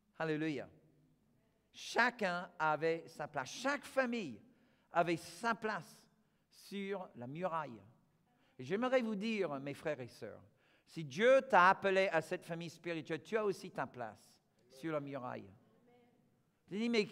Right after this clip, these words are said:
mais, mais qu'est-ce que je vais faire si je suis attaqué par les Amalekites ou les Syriens ? Que puis-je faire ? Je suis tout petit avec mon petit couteau suisse. Et mon petit outil pour travailler le mur. Mais que puis-je faire ? »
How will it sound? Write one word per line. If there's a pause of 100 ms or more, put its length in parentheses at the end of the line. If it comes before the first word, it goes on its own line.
mais, (300)
mais
qu'est-ce
que
je
vais
faire
si
je
suis
attaqué
par
les
Amalekites
ou
les
Syriens ? (240)
Que
puis-je
faire ? (840)
Je
suis
tout
petit
avec
mon
petit
couteau
suisse. (2500)
Et
mon
petit
outil (100)
pour
travailler
le
mur. (180)
Mais
que
puis-je
faire ? »